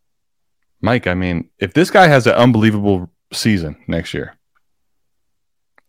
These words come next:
I, I don't know, like, realistically, where do you pencil him in in Devi? Because I, I would think that you could maybe talk about him pushing the first round.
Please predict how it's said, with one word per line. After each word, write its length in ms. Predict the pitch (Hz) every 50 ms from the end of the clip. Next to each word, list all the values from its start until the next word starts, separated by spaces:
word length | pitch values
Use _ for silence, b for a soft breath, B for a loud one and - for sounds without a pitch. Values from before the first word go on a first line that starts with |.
| _ _ _ _ -
I, 80 | - - _ _ _ _ _ _ _ _ _ _ _ _ _ _ _ _ _ _ _ _
I 140 | 113 113 156
don't 200 | 190 214 185 107
know, 320 | 131 156 165 151 - - _
like, 260 | - 120 120 110 - - _ _ _ _ _
realistically, 720 | - 160 190 202 196 170 - 139 113 - 101 92 85 82 85 -
where 240 | - - 110 135 165
do 80 | 165 175
you 100 | 156 120
pencil 400 | - - 143 143 - - 131 120
him 140 | 117 110
in 100 | 123 131 117
in 140 | 101 95 87
Devi? 300 | 87 98 120 160 160 110
Because 300 | 90 - - 104 92 98
I, 140 | 98 110 - _ _ _ _ _ _
I 140 | - 92 107
would 220 | 117 123 117 -
think 220 | - 127 143 139
that 140 | - 120 -
you 120 | - 104 107
could 160 | - 110 95
maybe 260 | 92 92 104 120 127
talk 280 | 120 - 110 107 110 -
about 220 | 110 113 104 98
him 240 | 110 110 104 92 - _ _ -
pushing 380 | - 127 123 - - 123 110
the 60 | 101
first 340 | - - - 107 117 113 -
round. 260 | - 104 165 190 139